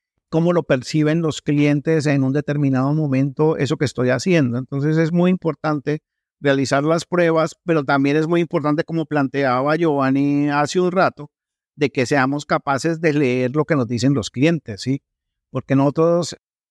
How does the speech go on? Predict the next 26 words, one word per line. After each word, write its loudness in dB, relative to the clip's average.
así -2
como 0
tenemos 0
mucha -2
data, 0
también 0
tenemos 0
encuestas, -2
tenemos 2
puntos -2
de -2
contacto -6
con 0
el 0
cliente -2
y 0
demás, -2
pero 2
toda 2
esa 0
información, 0
como -2
no 0
está -2
estructurada, 0
sí, -2